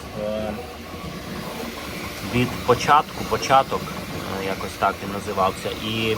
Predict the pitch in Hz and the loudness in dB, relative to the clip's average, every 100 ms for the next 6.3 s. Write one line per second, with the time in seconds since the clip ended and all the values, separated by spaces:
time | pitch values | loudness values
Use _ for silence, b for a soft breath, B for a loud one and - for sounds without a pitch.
0 | 101 113 - 123 143 147 120 113 131 107 | 0 -4 -2 0 0 0 2 2 2 0
1 | - 101 95 87 98 98 98 95 98 98 | -2 -4 -4 -4 -2 -2 -2 -2 -4 0
2 | 110 - 131 127 110 104 104 - - - | 2 6 6 6 0 2 0 -2 -8 -8
3 | - - - - - - - - - - | -8 -6 -6 -6 -6 -6 -4 -6 -6 -6
4 | - - 104 110 107 117 104 95 92 - | -6 -4 0 2 6 6 8 4 4 0
5 | - - - - - - - - 104 101 | -6 -6 -6 -6 -6 -6 -4 2 2 2
6 | - 131 160 | -4 -2 -2